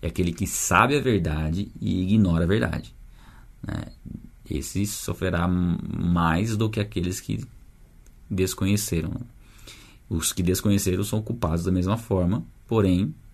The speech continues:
existe essa, essa diferença. Então, nós temos uma responsabilidade muito grande. Quando nós temos o contato com a palavra,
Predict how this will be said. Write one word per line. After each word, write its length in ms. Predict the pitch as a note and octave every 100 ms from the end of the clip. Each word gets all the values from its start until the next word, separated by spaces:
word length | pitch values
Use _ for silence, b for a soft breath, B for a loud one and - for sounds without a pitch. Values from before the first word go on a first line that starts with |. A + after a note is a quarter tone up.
| - - - - - -
existe 320 | G2 E2 D#2+
essa, 180 | F#2 F#2 -
essa 200 | - F2+
diferença. 460 | E2 - E2 D2 B B B B
Então, 180 | - B2
nós 560 | A2 A2 E3 C3 - -
temos 340 | - F#2+ G#2
uma 140 | A2
responsabilidade 600 | A#2+ A#2 A2+ A2 G#2 G2 G2
muito 180 | G2+
grande. 360 | A#2 C3 G#2 F2+
Quando 160 | - F#2
nós 160 | F#2+
temos 200 | - G2+
o 60 | G2
contato 440 | G2 F2 E2+ -
com 80 | -
a 40 | A2
palavra, 540 | G#2+ F#2 F2 E2 -